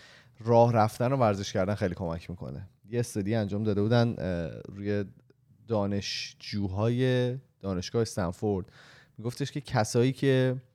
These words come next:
اه، در طول روز اون پنج دقیقه واکینگ بریک می‌گرفتن و می‌رفتن راه می‌رفتن، به مراتب نمره‌های بهتری داشتن یا به مراتب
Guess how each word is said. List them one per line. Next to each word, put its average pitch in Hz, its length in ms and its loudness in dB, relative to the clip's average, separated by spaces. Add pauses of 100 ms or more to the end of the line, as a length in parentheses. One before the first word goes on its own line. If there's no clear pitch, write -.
(840)
اه، 107 180 2
در 98 240 4
طول 117 220 -2
روز 120 520 2 (300)
اون 113 160 -8
پنج 104 460 0
دقیقه 92 640 0 (220)
واکینگ 98 800 0
بریک 104 420 2
می‌گرفتن 87 640 -2
و 87 100 -2
می‌رفتن 92 500 -4
راه 90 280 -2
می‌رفتن، 98 640 0 (480)
به 117 80 0
مراتب 104 520 4
نمره‌های 104 440 2
بهتری 95 360 2
داشتن 82 420 -6 (640)
یا 117 80 0
به 110 140 2
مراتب 107 480 4